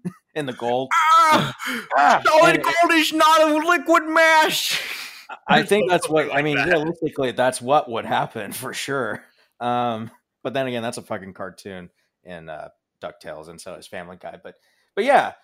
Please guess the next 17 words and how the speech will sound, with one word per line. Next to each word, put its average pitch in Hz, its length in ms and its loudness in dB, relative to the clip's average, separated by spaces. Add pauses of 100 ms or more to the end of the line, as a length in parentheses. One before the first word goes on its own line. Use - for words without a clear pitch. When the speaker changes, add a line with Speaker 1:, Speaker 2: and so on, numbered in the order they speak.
(140)
Speaker 1:
um, 131 600 2 (440)
so, 165 340 -4
so 147 640 2
that's 190 300 0
the 185 100 -6
movie. 196 520 -2
But, 147 360 0
um, 131 480 0 (300)
what 147 220 0
I 240 140 6
would 202 160 -2
like 117 220 -6
to 117 100 -14
know, 110 260 -8
Jeff, 107 380 -12
is, 101 260 -14
uh, 95 160 -12